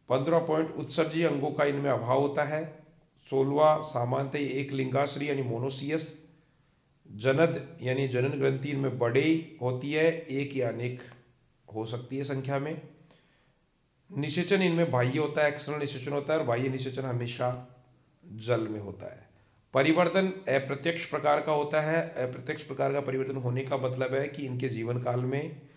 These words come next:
इनके परिवर्तन में लार्वा अवस्था पाई जाती है। उन्नीसवां पॉइंट, स्वतंत्र प्लावी लार्वा इनमें पाया जाता है।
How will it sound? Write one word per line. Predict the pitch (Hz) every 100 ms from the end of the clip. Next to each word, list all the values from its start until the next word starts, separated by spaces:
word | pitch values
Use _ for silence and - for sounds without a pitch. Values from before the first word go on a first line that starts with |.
| - -
इनके | 117 127
परिवर्तन | 131 120 117 110 113
में | 120
लार्वा | 135 110 104 110
अवस्था | 104 -
पाई | 120 107 113 185 - - - _ _ 139
जाती | 104 101 - 87
है। | 82 - - _ _ _ _ _ _ _ - - - _ _ _ _ _ _ _ _ -
उन्नीसवां | 147 160 165 175
पॉइंट, | 165 170 165
स्वतंत्र | 151 175 180 196
प्लावी | 190 151 151
लार्वा | 156 139 139 147
इनमें | 143 139 139
पाया | 120
जाता | 120 127 135
है। | 139 165 170